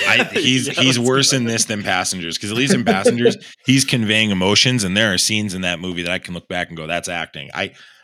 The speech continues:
Speaker 1: I just felt like he wasn't doing much here. I, I really, really liked this movie, um, for being a kid's movie, though, Jarrett. You make a really great point. I think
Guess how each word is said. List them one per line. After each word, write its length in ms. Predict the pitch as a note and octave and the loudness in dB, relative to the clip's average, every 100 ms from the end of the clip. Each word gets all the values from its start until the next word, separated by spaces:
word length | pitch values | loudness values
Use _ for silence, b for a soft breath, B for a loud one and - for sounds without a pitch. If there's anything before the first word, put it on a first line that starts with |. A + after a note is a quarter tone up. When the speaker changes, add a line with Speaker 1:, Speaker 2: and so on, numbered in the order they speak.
| B - | B -2
Speaker 1:
I 100 | A#2+ | 0
just 220 | D#3 - | 0 0
felt 180 | C#3 C#3+ | 0 0
like 160 | B2+ | 0
he 140 | - A#2 | -2 0
wasn't 340 | A#2+ A2 F#2 | 0 0 -4
doing 240 | G2 D3 | -4 -4
much 200 | A2 F2 | -4 -4
here. 120 | - D2 B B - | -6 -10 B B -4
I, 160 | B2+ - - | -2 -2 -2
I 140 | D#3 | 0
really, 440 | F#3+ C#3+ D3 D#3 D3+ | 0 0 -2 -2 -2
really 380 | A2 B2 B2 | 0 2 2
liked 360 | G#2+ F2+ G2 - | 0 -2 -4 -4
this 240 | G#2+ - | -4 -2
movie, 460 | G#2 G2+ G2 F#2+ - | -4 -6 -4 -6 -6
um, 440 | F#2+ F#2+ F#2 F2 - - | -6 -4 -4 -10 -14 -16
for 160 | - A2 | -8 -6
being 280 | G2 A2 G2 | -2 -2 -2
a 60 | |
kid's 300 | - - G2+ A#2 | -6 -6 -4 -2
movie, 200 | A#2+ B2 | 0 2
though, 140 | B2+ | 0
Jarrett. 280 | A#2 C3+ C3+ | 2 2 2
You 100 | B2 | 0
make 120 | C#3 | 0
a 40 | B2 | 0
really 160 | A2+ G2+ | 0 0
great 220 | F2+ - | -4 -6
point. 200 | G2 D#2+ | -6 -4
I 80 | G#2 | 0
think 220 | D#3 | -2